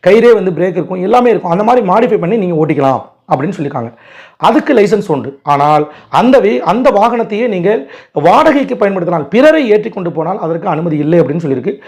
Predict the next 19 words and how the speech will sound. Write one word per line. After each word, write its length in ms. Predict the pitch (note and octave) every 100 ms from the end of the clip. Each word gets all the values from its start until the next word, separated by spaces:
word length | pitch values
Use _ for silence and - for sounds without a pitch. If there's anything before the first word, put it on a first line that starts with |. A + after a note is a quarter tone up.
| - -
அந்த 240 | - A#3+ C#4
அடிப்படையில் 400 | C4 G#3+ B3 -
இதே 200 | F3+ C4+
ஆட்டோவை 500 | A3 G#3+ - G3+ G#3
அவர் 160 | F#3+
சொந்தமாக 500 | E3+ F#3+ A#3 A#3+ G#3+
அவருடைய 300 | A3 F#3 E3+
சொந்த 220 | F3 G#3+
உபயோகத்துக்காக 520 | A#3 G3+ F#3 F3 F3 E3+
பயன்படுத்துவதாக 540 | E3+ F3 E3+ E3+ C#3+
இருந்தால் 440 | C#3+ C#3 G#3 B3+ - - -
அவருக்கு 380 | F3 G#3 F#3+ G#3+
ஆட்டோவுக்கான 480 | F3+ F3 F3 F3
லைசன்ஸ் 360 | D#3+ D#3+ F3 E3+
கொடுத்துருவாங்க. 500 | E3 E3 D3 A#2 - _ _
அதே 240 | D#3+ B3+
சமயம் 300 | C#4+ G#3+ A3+
அதை 200 | F#3+ A3+
வந்து, 340 | A3+ G3 -